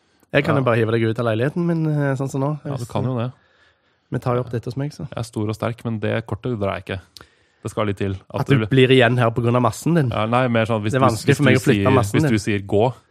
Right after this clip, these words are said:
Speaker 1: Ja.
Speaker 2: og så bruker jeg vold for å
Speaker 1: Ja.
Speaker 2: bli værende, det s-, kan nok ikke skje, tror jeg. Men,
Speaker 1: Ja,
Speaker 2: eh,
Speaker 1: for det har ikke vært et aspekt som at du er hissig.
Speaker 2: nei,
Speaker 1: Det kommer ikke opp
Speaker 2: voldelighet,
Speaker 1: her.
Speaker 2: det ligger jo litt i volatility, da.
Speaker 1: Ja,
Speaker 2: Husker
Speaker 1: kanskje.
Speaker 2: du du så det? Når vi sto og så på Pride-paraden en gang, så kom det en fyr bort og var litt ufin.
Speaker 1: Ja.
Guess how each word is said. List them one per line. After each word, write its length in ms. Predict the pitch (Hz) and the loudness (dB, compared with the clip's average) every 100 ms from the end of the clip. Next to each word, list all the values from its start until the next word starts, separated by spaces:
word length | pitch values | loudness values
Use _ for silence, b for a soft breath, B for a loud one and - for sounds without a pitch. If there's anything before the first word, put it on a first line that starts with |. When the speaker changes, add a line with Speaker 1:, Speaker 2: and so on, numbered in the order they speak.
| _ _ _ | _ _ _
Speaker 1:
Ja. 120 | 135 | 2
Speaker 2:
og 60 | 113 | 2
så 80 | 110 | 0
bruker 140 | 104 107 | 0 0
jeg 60 | 98 | 0
vold 260 | 104 120 - | 0 0 -2
for 140 | 123 | 2
å 40 | 135 | 4
Speaker 1:
Ja. 160 | 147 | 6
Speaker 2:
bli 100 | 110 | 4
værende, 300 | 101 95 123 | 2 0 -2
det 180 | 113 110 | 0 -2
s-, 140 | - - | -6 -10
kan 240 | - 95 95 | -6 -4 -4
nok 220 | 101 98 - | -6 -6 -10
ikke 460 | - 104 101 98 | -10 -10 -8 -8
skje, 160 | 90 90 | -8 -10
tror 100 | 90 90 | -8 -10
jeg. 60 | 95 | -8
Men, 220 | 98 95 | -8 -4
Speaker 1:
Ja, 60 | 120 | -4
Speaker 2:
eh, 20 | |
Speaker 1:
for 120 | 143 170 - | -2 -6 2
det 160 | 151 185 | 4 6
har 100 | 247 | 4
ikke 120 | 233 233 | 2 0
vært 120 | 208 | 0
et 100 | 196 | 0
aspekt 480 | 190 175 160 156 - | 0 0 -4 -4 -8
som 220 | - 165 - | 0 0 0
at 120 | 151 | -4
du 80 | - | 0
er 40 | 151 | 0
hissig. 800 | - 170 - - - - 165 202 | 0 -2 -6 -14 -14 -4 -2 0
Speaker 2:
nei, 120 | 104 | 2
Speaker 1:
Det 100 | 117 | 2
kommer 180 | 113 95 | 4 2
ikke 120 | 104 | 2
opp 40 | |
Speaker 2:
voldelighet, 100 | 95 123 | 2 2
Speaker 1:
her. 60 | |
Speaker 2:
det 100 | 123 | 2
ligger 140 | 120 113 | -2 0
jo 60 | 127 | -2
litt 260 | 113 - | -2 -4
i 80 | 120 | -2
volatility, 640 | 110 107 110 110 98 131 | 0 0 -2 -2 -4 -4
da. 100 | 131 107 _ 139 | -4 -6 _ -8
Speaker 1:
Ja, 160 | 139 | -8
Speaker 2:
Husker 140 | 147 135 | -6 -6
Speaker 1:
kanskje. 140 | 120 | -2
Speaker 2:
du 40 | 110 | 0
du 40 | 117 | 0
så 300 | - 107 107 | 0 -2 -2
det? 160 | 135 | -2
Når 120 | 123 | -4
vi 60 | 117 | -4
sto 160 | - 110 | -4 -6
og 60 | |
så 160 | 107 98 | -4 -4
på 140 | 107 101 | -4 -4
Pride-paraden 560 | 104 92 98 95 95 | -6 -6 -6 -4 -4
en 60 | 101 | -6
gang, 100 | 120 | -8
så 100 | 110 | -6
kom 180 | 110 98 | -8 -6
det 40 | |
en 60 | 104 | -6
fyr 180 | 104 98 | -6 -8
bort 160 | 98 | -6
og 60 | 110 | -6
var 80 | 98 | -6
litt 100 | 95 | -6
ufin. 320 | 98 - 123 135 | -6 -6 -6 0
Speaker 1:
Ja. 320 | 127 120 | 2 2